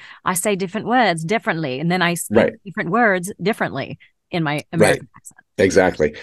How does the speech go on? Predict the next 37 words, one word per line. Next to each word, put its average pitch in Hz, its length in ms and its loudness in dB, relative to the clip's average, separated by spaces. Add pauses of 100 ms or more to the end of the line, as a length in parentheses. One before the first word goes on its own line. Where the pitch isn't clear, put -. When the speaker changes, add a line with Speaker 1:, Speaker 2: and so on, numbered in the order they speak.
(120)
Speaker 1:
I 156 40 -10
Speaker 2:
Now, 156 60 -6
Speaker 1:
love 117 160 2
that. - 20 0
Speaker 2:
meanwhile, 117 360 8
also, 101 380 8
I'm 92 100 4
still 120 240 6
a 107 40 8
recurring 110 440 6
guest 95 320 2
on 95 120 0
What 92 140 4
We 98 100 2
Do 95 140 2
in 92 60 2
the 92 60 0
Shadows 85 540 2
as 82 200 -4
well. 78 520 4
Uh, 82 320 -4
Speaker 1:
Right. 95 200 -4
Speaker 2:
and 85 200 -4 (200)
so - 180 4
there's 101 180 8
Speaker 1:
Where 175 100 6
Speaker 2:
season 110 160 8
Speaker 1:
can - 20 6
we 95 100 6
see 95 100 2
Speaker 2:
five. 107 260 6
Speaker 1:
that? - 140 -8
Where 208 160 -2
can 233 140 -6
we 214 80 -4
see 185 160 -6
that? 120 220 -8